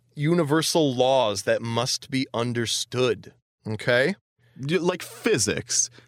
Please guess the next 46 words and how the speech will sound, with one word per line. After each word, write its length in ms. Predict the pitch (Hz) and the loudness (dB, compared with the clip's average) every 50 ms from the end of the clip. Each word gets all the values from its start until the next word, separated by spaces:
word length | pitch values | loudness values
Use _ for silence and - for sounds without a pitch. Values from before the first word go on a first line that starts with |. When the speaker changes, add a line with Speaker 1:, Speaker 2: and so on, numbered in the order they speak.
| _ - - | _ -4 -2
Speaker 2:
and 240 | 139 139 139 143 131 | 0 2 2 0 0
<laughs> 40 | - | 0
time 720 | - - 190 185 180 156 131 113 101 92 92 90 82 80 - - - - - - | -2 0 2 2 4 4 4 2 2 2 0 0 -2 -4 -10 -18 -20 -18 -6 0
Speaker 1:
Not 120 | 143 139 | 2 4
Speaker 2:
and 80 | - - | 6 6
Speaker 1:
exactly. 400 | 127 117 - 170 160 151 143 170 | 6 4 4 4 4 2 2 2
Speaker 2:
gravity, 400 | 190 190 185 160 117 110 104 98 | 2 2 2 2 0 2 2 2
right? 380 | 101 117 131 165 202 226 190 - - - - | 2 2 2 2 2 0 -2 -6 -12 -16 -6
Speaker 1:
Not 220 | - - 147 190 285 | 0 0 2 2 2
exactly. 520 | 254 240 269 269 - 151 147 127 117 120 | 2 0 2 2 2 2 2 2 2 2
Let 160 | 120 139 139 151 | 2 2 4 4
me, 160 | 175 185 - - | 4 2 0 0
let 180 | 156 143 143 | 2 2 2
me 200 | 147 156 151 147 | 2 2 2 0
read 540 | 147 139 135 131 131 131 131 151 180 196 170 - | 0 -2 -6 -8 -4 0 2 2 2 2 0 -2
to 100 | - 165 | 0 2
you 400 | 151 143 143 143 143 143 143 - | 4 6 6 6 6 4 2 0
some 500 | - - - - - - - 165 180 190 | -2 -2 0 2 2 2 2 2 2 2
of 100 | 202 196 151 | 2 2 2
the 100 | 165 170 | 2 2
laws, 580 | 156 147 143 139 131 131 131 127 117 - - _ _ _ - 131 | 4 4 4 4 4 4 2 2 0 -2 -8 _ _ _ -6 -4
so-, 240 | - - 151 156 - | 0 2 2 2 0
some 320 | - - - - 165 165 165 | -2 -2 0 2 2 2 2
of 60 | 160 | 0
the 80 | 139 135 | 0 0
universal 420 | 135 127 117 - 117 107 - 107 | 0 0 0 -2 -4 -4 0 0
laws. 120 | 107 104 110 | 0 0 0
This 80 | 123 | -4
is 100 | 123 123 | -4 -2
not 140 | 135 143 139 | -2 -2 0
all 240 | 131 131 131 131 127 | 2 2 2 2 2
of 80 | 117 101 | 0 -2
them. 200 | - - - - - | -4 -10 -10 -6 -2
Speaker 2:
Read 120 | - 101 98 | 0 2 2
me 80 | 107 | 4
the 80 | 95 95 | 4 4
universal 340 | 95 92 90 95 95 - - | 2 2 2 0 0 -2 -2
commandments. 480 | - 92 90 87 85 87 - - - 392 | 0 0 0 0 0 -2 -4 -6 -8 -6
Speaker 1:
Some 420 | - - - - - 190 226 262 262 | -4 -2 0 2 4 4 4 4 2
of 200 | 262 220 180 151 | 0 0 2 2
them 440 | 160 143 135 127 127 127 139 175 - - | 2 4 4 2 2 0 -2 -4 -2 2
are 480 | 151 147 143 143 143 139 139 139 143 - _ _ - | 2 4 6 6 6 6 4 4 2 0 _ _ -4
the 140 | 127 139 135 | 2 2 4
law 360 | 135 131 135 131 135 143 - | 4 6 4 4 4 4 4
of 100 | - 175 | 2 0
attraction, 760 | 220 214 - - 147 127 120 110 - - - 117 110 127 170 208 | 0 0 0 2 2 2 2 0 -2 0 0 0 0 -2 -4 -8